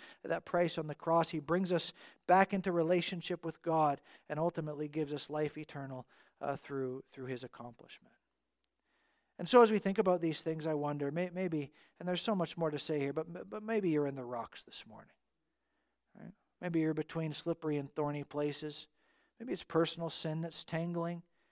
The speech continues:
Maybe it's, uh, mounting concerns that leave you overwhelmed and disoriented. Maybe it's just a deep sense of being, of being down in the miry bog, like the psalmist says. From a passage like this, we're just reminded to look to Jesus. We, we look to the Savior that the Scriptures point us to.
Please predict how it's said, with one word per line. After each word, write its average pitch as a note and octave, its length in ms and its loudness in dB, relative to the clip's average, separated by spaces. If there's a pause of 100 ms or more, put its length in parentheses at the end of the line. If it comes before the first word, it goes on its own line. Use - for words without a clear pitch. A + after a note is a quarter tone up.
(240)
Maybe E3+ 200 -4
it's, - 180 -6
uh, D3+ 140 -4
mounting D#3 420 -4
concerns D#3+ 720 0
that D#3 120 2
leave D#3 220 0
you D#3 140 2
overwhelmed D3+ 560 0
and C#3+ 100 -10
disoriented. D3+ 640 0
Maybe C#4+ 200 4
it's A#3 120 0
just G3+ 140 0
a D3+ 80 -2
deep E3 240 0
sense E3+ 240 -4
of D#3 120 -2
being, D#3+ 220 0 (320)
of E3 100 0
being E3+ 220 0
down E3 260 4
in E3 80 -2
the E3 60 -2
miry D#3+ 380 2
bog, D3+ 400 4
like B2 160 -12
the C3+ 80 -16
psalmist B2 480 -14
says. - 100 -14 (1200)
From F#3 80 -2
a E3+ 60 -4
passage A#3 360 4
like E3 160 0
this, D#3 200 -4
we're E3 80 -4
just G#3+ 180 -8
reminded D#3 440 -2
to D#3 60 -4
look D3 200 -4
to D3+ 120 -12
Jesus. C3 540 -8
We, D3+ 80 -8
we E3+ 220 -2
look A3 180 2
to B3+ 80 -6
the A#3+ 80 -4
Savior D#3 460 0
that D3 160 -12
the D3 60 -10
Scriptures - 520 -8
point C#3+ 260 -8
us - 240 -20
to. - 60 -20